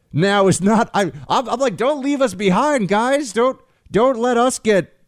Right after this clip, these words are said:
left on the battlefield here." But I know it's the people who live in the blue states. We're suffering the consequences of that.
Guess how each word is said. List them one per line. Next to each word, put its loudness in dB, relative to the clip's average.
left 2
on 4
the 2
battlefield 2
here." 0
But 0
I 0
know 4
it's -4
the -6
people 2
who 4
live 2
in 0
the 0
blue 2
states. -4
We're -2
suffering -4
the -4
consequences -6
of -8
that. -12